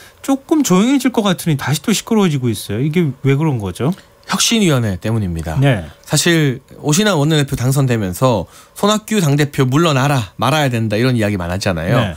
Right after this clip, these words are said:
Speaker 2: 결국에는 이 당원 당규에 의해서 합법적으로 손 대표를 물러나게 할 방법은 없습니다. 정치적으로 압박은 가할 수 있지만 결국 손 대표를 당장 퇴진시키다는 것은 힘들다는 점에서 합의가 됐어요. 그렇다면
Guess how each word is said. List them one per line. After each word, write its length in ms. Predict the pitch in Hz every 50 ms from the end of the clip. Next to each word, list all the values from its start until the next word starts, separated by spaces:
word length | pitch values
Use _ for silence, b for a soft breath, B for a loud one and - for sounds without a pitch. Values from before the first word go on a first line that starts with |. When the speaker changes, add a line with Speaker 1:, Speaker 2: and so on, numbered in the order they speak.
| B B B B B B
Speaker 2:
결국에는 840 | - - 143 151 165 196 214 196 185 156 147 147 165 190 220 233 240 B B B B B
이 80 | - 127
당원 300 | - 127 139 170 180 170
당규에 280 | 175 185 196 190 190
의해서 440 | 165 135 123 117 107 101 104 - 110 104
합법적으로 640 | - - - - 269 254 - - 196 180 170 156 151
손 160 | 147 220 240
대표를 360 | 220 202 - - 160 139 123
물러나게 420 | 117 123 143 165 156 139 123 117 110
할 80 | 104
방법은 340 | 95 101 110 110 104 98 87
없습니다. 500 | 71 69 - - 107 98 87 82 85 - B B B B B B B
정치적으로 460 | - 120 127 - - 160 147 127 120
압박은 340 | 117 135 - 170 165 139 117
가할 220 | 104 101 92 104 107
수 100 | - -
있지만 320 | - - - 80 73 - - B B B B B B B
결국 240 | - 131 143 156 165
손 160 | - - 240
대표를 300 | 240 240 - - 180 160
당장 340 | - - 135 143 151 214 220
퇴진시키다는 760 | 208 202 185 202 208 202 - - - 214 190 175 165 165 160
것은 340 | 147 139 127 131 139 135 123 123 B B B B B B
힘들다는 520 | - - 240 247 254 254 233 214 185 170
점에서 240 | 147 139 139 127 123
합의가 240 | 147 165 180 151 113
됐어요. 520 | 95 87 82 - 85 82 90 98 82 71 - B B B B B B
그렇다면 600 | - 156 180 175 - 151 120 127 156 151 117 143